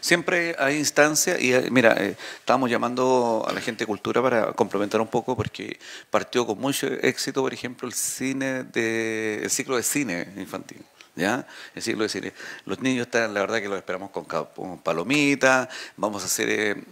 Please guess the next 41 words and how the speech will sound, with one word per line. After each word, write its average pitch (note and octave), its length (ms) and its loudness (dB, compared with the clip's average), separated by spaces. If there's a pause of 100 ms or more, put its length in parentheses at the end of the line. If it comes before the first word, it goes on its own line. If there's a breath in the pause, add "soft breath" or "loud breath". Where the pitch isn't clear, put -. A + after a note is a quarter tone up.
(160)
se - 160 -2
hizo G#2+ 200 0
acá A#2+ 320 2
del G#2 240 -2
área G#2 240 -2
cultura G#2+ 400 -4
también, A2+ 540 -4
algo G#2 300 -6
que G2 140 -4
era G#2 160 -2
muy G#2+ 180 -4
particular, G#2+ 720 2 (320 loud breath)
que G#2+ 120 2
era, A2 80 6
por G#2 100 0
ejemplo, G#2 240 -8
unas G2+ 120 -8
tertulias. - 600 -4 (340 loud breath)
Esa A2+ 180 -2
tertulia A#2+ 480 0
hoy A#2+ 200 0
día A2+ 180 -2
la A#2 80 0
vamos G#2+ 220 -2
a - 20 -14
cambiar G2+ 500 -4
por G#2+ 280 -2
una G#2 180 -8
experiencia A2 640 -2
distinta B2 640 0
que - 120 -8
es - 60 -2
cine-arte, G#2+ 720 2
y F2+ 60 -4
donde G2+ 280 -4
vamos B2+ 280 0
a - 20 -12
conversar A#2+ 400 -2
de A#2 100 -2
esa A2 200 -4
película. A2+ 420 -4